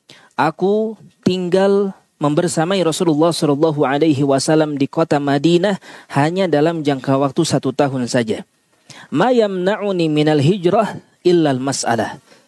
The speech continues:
Aku tidaklah berniat untuk berhijrah ke kota Madinah karena aku punya alasan. Yaitu apa?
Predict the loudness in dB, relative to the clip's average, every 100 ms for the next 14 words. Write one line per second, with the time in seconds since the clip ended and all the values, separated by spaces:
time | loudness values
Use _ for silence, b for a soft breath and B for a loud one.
0 | b b _ _ -2 -2 -2 -2 0 -2
1 | -6 _ _ 0 2 0 -2 -2 -2 -2
2 | -4 -4 -2 0 2 2 -2 -6 -4 -4
3 | -6 -2 -2 0 -2 0 -2 -2 -8 -16
4 | -20 _ _ -6 -2 -2 -2 -2 0 0
5 | 0 -2 -8 _ _ _ _ _ _ -2
6 | -2 -2 -2 -2 -6 _ -4 -2 -2 0
7 | 0 0 0 -2 -8 _ _ _ _ _
8 | -4 0 0 0 -4